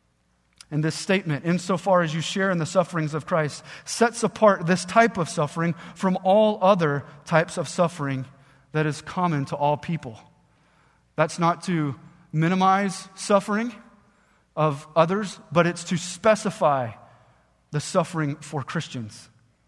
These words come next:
It's one of the major themes of First Peter and, in fact, of all of the New Testament. It was a preaching point for Jesus,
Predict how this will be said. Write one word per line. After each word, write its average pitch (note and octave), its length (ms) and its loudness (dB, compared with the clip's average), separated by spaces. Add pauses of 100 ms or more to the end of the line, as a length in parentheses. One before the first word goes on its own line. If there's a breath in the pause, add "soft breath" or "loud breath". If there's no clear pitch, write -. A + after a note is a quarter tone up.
(1200)
It's - 120 -10
one F3+ 120 2
of F3+ 60 2
the F3 60 2
major F#3+ 280 2
themes G#3 420 2
of E3 80 -2
First F#3 320 -4
Peter F3 380 -2
and, D3+ 240 0
in D3+ 100 -2
fact, F3 300 0
of D#3+ 100 -2
all F3+ 160 2
of F3 80 -4
the F3 80 -4
New E3+ 120 -2
Testament. D#3+ 520 -4 (600 soft breath)
It D#3 60 -4
was D3+ 120 -4
a E3+ 60 -2
preaching A#3 440 -2
point D#3+ 280 -2
for E3 120 -4
Jesus, D3 800 -4